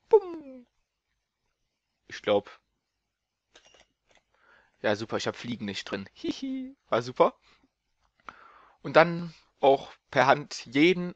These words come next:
einzelnen Obsidian-Block hier gesetzt. Das hat mich, glaub ich, zwei ganze Tage gekostet. Und verdammt viele Nerven. Und ich hab immer wieder dran geglaubt,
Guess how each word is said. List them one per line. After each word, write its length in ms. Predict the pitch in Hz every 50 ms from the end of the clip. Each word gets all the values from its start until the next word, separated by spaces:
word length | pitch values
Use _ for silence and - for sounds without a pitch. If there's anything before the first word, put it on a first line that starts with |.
| _ -
einzelnen 600 | - 131 135 139 151 147 - - 139 143 139 -
Obsidian-Block 1040 | - 127 - - 110 113 120 104 107 104 110 110 113 123 120 110 110 107 104 - -
hier 140 | - 107 98
gesetzt. 680 | 117 - - 107 101 - - - - - - - -
Das 180 | - 107 - -
hat 180 | 123 - -
mich, 360 | 127 117 117 - - - - _ _
glaub 220 | - 110 107 107 110
ich, 200 | 107 - - _ _ _ _ _
zwei 260 | - - - 113 117
ganze 320 | 107 110 107 110 - - -
Tage 300 | - - 117 110 - 101
gekostet. 680 | 92 - - - 104 - - - - - - - - _ _ - - - - - - - - - - - - - -
Und 140 | - 110 104
verdammt 380 | - 123 110 - 113 110 -
viele 240 | - 113 104 98 98
Nerven. 340 | 98 98 98 101 101 101 95
Und 320 | 95 98 82 - - - - - - _ _
ich 180 | - - - 117
hab 120 | 107 123
immer 180 | 123 131 120 104
wieder 120 | 113 113
dran 180 | 107 110 107 117
geglaubt, 460 | - 110 98 - 110 110 110 110 _